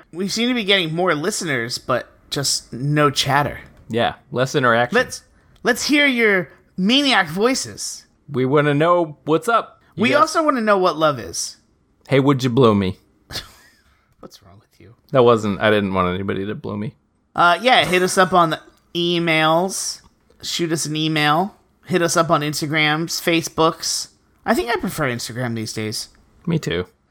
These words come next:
Speaker 1: I don't really get, we're getting a lot of love on Twitter from other podcasts, and it's super cool. I'm, I'm just not really good with Twitter. I don't know.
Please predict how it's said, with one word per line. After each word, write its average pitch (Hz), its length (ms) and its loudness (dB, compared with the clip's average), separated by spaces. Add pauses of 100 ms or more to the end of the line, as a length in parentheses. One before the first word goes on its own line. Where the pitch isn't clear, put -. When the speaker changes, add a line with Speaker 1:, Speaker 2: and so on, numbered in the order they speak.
(200)
Speaker 1:
I - 100 2
don't 294 160 0
really 262 200 0
get, 180 380 -2
we're 262 140 2
getting 220 580 -2
a 170 80 0
lot 175 260 2
of 156 100 0
love 160 220 2
on 151 120 -2
Twitter 165 340 -2
from 143 400 -4 (100)
other 151 260 2
podcasts, 143 880 0
and 139 220 -4
it's 127 160 -8
super 156 360 -6
cool. 165 360 -6 (320)
I'm, 185 380 0
I'm 196 140 -4
just 262 220 -6
not 185 320 0
really 165 300 -2 (120)
good 123 220 -8
with 185 160 -2
Twitter. 220 400 -2
I 139 80 0
don't 143 200 -4 (120)
know. 131 540 -4